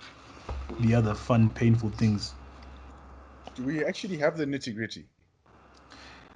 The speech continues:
Speaker 1: Um, we have an overview.
Speaker 2: Okay.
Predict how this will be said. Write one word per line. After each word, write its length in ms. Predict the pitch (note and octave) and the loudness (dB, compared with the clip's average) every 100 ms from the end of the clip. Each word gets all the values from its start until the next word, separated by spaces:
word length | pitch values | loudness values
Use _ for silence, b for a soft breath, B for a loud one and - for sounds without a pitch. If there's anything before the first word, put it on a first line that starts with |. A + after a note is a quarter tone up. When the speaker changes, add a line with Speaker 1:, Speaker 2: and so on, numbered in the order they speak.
| - - - - | -20 -20 -18 4
Speaker 1:
Um, 440 | D3+ E3 E3+ E3+ | 10 12 12 12
we 100 | F3 | 10
have 160 | E3+ D#3 | 10 8
an 140 | E3 E3+ | 6 8
overview. 520 | G3+ E3 C#3+ C#3 A3+ - _ _ _ _ _ - | 8 8 4 2 0 -4 _ _ _ _ _ -6
Speaker 2:
Okay. 340 | C3 C#3+ F#3+ | -2 2 2